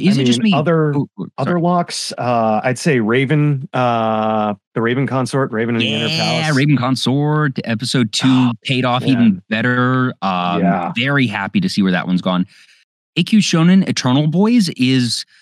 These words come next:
Speaker 2: Mm-hmm.
Speaker 1: I guess, off the list because it hasn't
Speaker 2: Hmm.
Speaker 1: been licensed.
Speaker 2: You know, Futoku no Guild, an episode happened to fall off a truck,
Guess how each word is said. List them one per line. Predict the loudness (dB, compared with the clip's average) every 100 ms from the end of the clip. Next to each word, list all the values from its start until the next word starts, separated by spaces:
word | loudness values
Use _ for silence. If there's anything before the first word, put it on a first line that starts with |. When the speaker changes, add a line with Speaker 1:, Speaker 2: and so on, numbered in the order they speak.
| -10
Speaker 2:
Mm-hmm. | -4 -2 -2
Speaker 1:
I | -4
guess, | -2 -2
off | -2 -2 0
the |
list | 0 0 -2 -6 -10 _ _ _ -8
because | -6 -4 -4 -4
it |
hasn't | -4 -4 0 2
Speaker 2:
Hmm. | 4
Speaker 1:
been | 2
licensed. | 2 0 -2 -2 -4 -12 _ _ _ _ _ _ _ _ _ _ _
Speaker 2:
You | 0
know, | 2 4 4 2 -2 -10 _ -6
Futoku | -2 2 2 2
no | 2
Guild, | 2 2 2 2 -2 -12 _ _ _ _ -4
an | -2
episode | -2 0 0 0
happened | 0 0
to | -4
fall | 0 2 2
off | 2 -2
a |
truck, | -4 -2 -2 -2